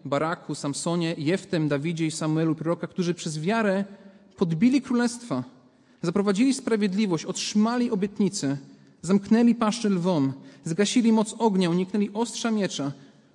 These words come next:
podźwignęli się z niemocy, stali się mężni na wojnie, zmusili do ucieczki obce wojska”. Wiele takich historii mamy w Starym Testamencie.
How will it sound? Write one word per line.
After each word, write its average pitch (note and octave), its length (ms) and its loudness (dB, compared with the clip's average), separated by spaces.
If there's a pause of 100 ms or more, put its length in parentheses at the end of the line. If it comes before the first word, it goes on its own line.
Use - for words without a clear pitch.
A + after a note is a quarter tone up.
(140)
podźwignęli A3 680 4
się A3 260 4
z E3 100 2
niemocy, E3+ 540 2 (540)
stali A3 200 0
się G#3+ 200 6
mężni A3 400 6
na G#3 140 4
wojnie, F#3 360 4
zmusili G3 400 2
do G3+ 100 4
ucieczki A3 540 0
obce G#3 220 -2
wojska”. F3 480 -2 (2750)
Wiele G#3+ 280 0
takich F#3+ 240 -6
historii F3+ 340 -6
mamy E3 100 -4
w - 40 -14
Starym D#3 220 -8
Testamencie. C3 580 -10